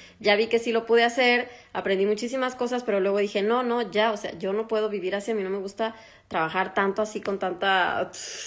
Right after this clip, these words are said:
no sé, tanto, tanto". Sí, a mí, por ejemplo, me gusta mucho, bueno, ahorita odioso coronavirus no deja hacer nada, pero a mí me gusta, <laughs> este,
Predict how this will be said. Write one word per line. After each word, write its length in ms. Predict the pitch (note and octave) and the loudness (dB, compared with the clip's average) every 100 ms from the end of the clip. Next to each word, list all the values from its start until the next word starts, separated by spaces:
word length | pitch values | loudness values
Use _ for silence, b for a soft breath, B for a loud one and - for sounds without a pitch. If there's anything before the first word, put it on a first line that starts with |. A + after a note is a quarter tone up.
| B - | B -14
no 60 | |
sé, 180 | - - | -10 -12
tanto, 420 | - G#3 A3+ A3 | 0 0 2 -2
tanto". 500 | G3+ G3+ B3+ A#3 G3 B B B B | 2 0 2 -2 -4 B B B B
Sí, 300 | - G3+ G#3+ | -2 2 4
a 80 | |
mí, 100 | G#3 | 2
por 140 | G#3 A3+ | 2 2
ejemplo, 320 | A3 G#3 A3 | 0 0 0
me 100 | G#3 | 0
gusta 300 | F3+ G#3 A3+ | -2 -2 -2
mucho, 540 | A3 G#3 A#3+ A3 G#3 B B B | -2 0 2 4 0 B B B
bueno, 180 | F#3 F#3 | -4 -2
ahorita 240 | F#3 G3+ | -2 -2
odioso 360 | G#3+ F#3+ G3 A3 | -2 -2 -2 -6
coronavirus 460 | F#3+ F3 E3+ F#3 G#3+ | -6 -4 -4 -2 -2
no 100 | F#3+ | -2
deja 180 | G3 | -4
hacer 200 | G#3 F#3+ | -6 -4
nada, 300 | G3+ A#3 B3+ | 0 2 2
pero 140 | B3+ G3 | 0 0
a 40 | |
mí 80 | F#3+ | 2
me 60 | G#3 | 2
gusta, 360 | G#3+ G#3+ A3+ | 0 4 4
<laughs> 40 | - | 4
este, 560 | - - C4+ A3+ - | -2 -4 8 8 8